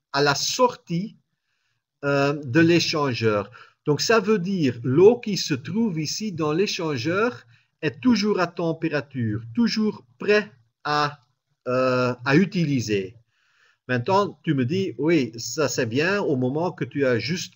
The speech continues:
pris, euh, de l'eau chaude, mais si tu as fait ça,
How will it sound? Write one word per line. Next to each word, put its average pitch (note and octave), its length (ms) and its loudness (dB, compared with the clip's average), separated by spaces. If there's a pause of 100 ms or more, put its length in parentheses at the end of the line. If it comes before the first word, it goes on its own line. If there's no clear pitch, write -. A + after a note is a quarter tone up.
pris, D#3+ 400 0
euh, A#2 320 2
de A2+ 180 0
l'eau C3 260 4
chaude, F#3 480 0 (120)
mais B2 300 -2 (480)
si E3 260 -6
tu D#3+ 120 0
as C3 80 2
fait D#3 240 0
ça, B2+ 480 -2